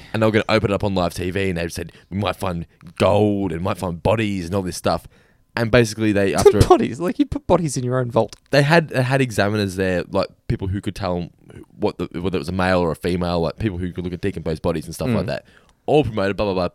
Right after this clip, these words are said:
Speaker 1: Most watched show of all time up to that point. Opens it up after an hour, nothing inside. And they spent the next hour going through it, telling us,
Speaker 2: Robert
Speaker 1: uh,
Speaker 2: De Niro in his barber's chair.
Speaker 1: from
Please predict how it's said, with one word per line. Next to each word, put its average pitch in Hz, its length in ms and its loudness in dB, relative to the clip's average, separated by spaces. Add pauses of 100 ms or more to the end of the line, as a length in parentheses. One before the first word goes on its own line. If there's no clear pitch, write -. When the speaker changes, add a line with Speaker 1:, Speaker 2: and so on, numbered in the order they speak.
(120)
Speaker 1:
Most 127 400 0
watched 117 300 0
show 107 320 2
of 98 200 -4
all 107 140 0
time 104 200 -6
up 98 100 -6
to - 80 -20
that - 160 -8
point. 175 260 -2 (640)
Opens 139 240 2
it 113 80 -2
up 104 120 0
after 104 220 -2
an 90 80 -4
hour, 95 400 -2 (400)
nothing 90 320 -8
inside. - 380 -12 (440)
And 104 80 -4
they 104 80 0
spent 104 200 -2
the 90 80 -8
next 156 320 -2
hour 90 300 -2
going 113 300 -2
through 95 220 -4
it, - 180 -6
telling 101 280 -6
us, - 140 -8 (260)
Speaker 2:
Robert 143 220 4
Speaker 1:
uh, 90 40 2
Speaker 2:
De 127 100 -4
Niro 117 300 2
in 101 80 -2
his 95 100 -4
barber's 98 320 -2
chair. 87 240 -6 (880)
Speaker 1:
from 120 400 0